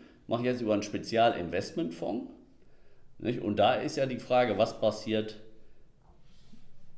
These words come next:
dann jetzt? Sag mal, die erste Frage, da wollen wir heute aber wahrscheinlich auch nicht drüber reden, äh, da haben wir ja erstmal unseren Spezialinvestmentfonds, ist der denn überhaupt abkommensberechtigt?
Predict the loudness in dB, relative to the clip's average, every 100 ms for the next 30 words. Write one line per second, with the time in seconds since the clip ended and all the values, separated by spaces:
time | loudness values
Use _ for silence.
0 | -12 -10 -4 -2 -2 -4 -6 -8 -4 0
1 | 2 2 2 4 6 6 6 6 4 4
2 | 6 6 4 2 2 2 0 4 4 6
3 | 4 2 0 2 4 2 2 0 2 4
4 | 6 4 2 -2 -2 -4 -6 0 2 2
5 | 0 -2 -2 0 0 0 -2 -2 -2 4
6 | 4 4 0 0 -2 -2 -4 0 0 0
7 | 0 0 -2